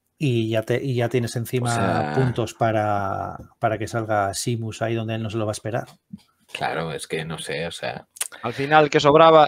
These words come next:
Speaker 3: era la puta Ana, porque ya vimos que hizo entre
Speaker 2: Nada.
Speaker 3: poco y nada.
Speaker 1: A ver, co-, le condicionó un poquito algunos places, pero es que, pf, pa' eso
Speaker 2: Le condicionó el Corifee, que el, lo
Speaker 1: Sí.
Speaker 2: mismo te, lo mismo te condiciona el Corifee, eh,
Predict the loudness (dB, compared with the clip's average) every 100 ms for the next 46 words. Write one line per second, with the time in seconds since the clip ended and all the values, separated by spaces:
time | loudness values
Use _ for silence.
0 | 4 -2 2 2 2 0 -2 -4 -2 -4
1 | -6 -14 -14 -10 -6 -4 -4 -6 -4 -2
2 | -2 -2 -4 -6 _ _ _ _ _ -10
3 | 0 2 2 2 2 2 0 -4 -6 -10
4 | -12 -14 -8 -2 2 2 0 -2 -2 0
5 | 0 0 -2 -2 -4 -6 -6 -6 -6 -6
6 | -4 -4 -2 -2 -2 -2 -2 -2 -2 -2
7 | -6 -6 -6 -6 -8 -10 -8 -2 -2 -2
8 | -4 -6 -10 _ _ -20 0 4 6 6
9 | 6 6 6 6 6 6 4 4 4 4
10 | 4 2 0 0 4 4 4 2 0 0
11 | 2 4 4 4 4 4 2 2 2 2
12 | 0 2 0 0 0 0 2 0 2 2
13 | 2 0 4 6 6 4 0 -4 -8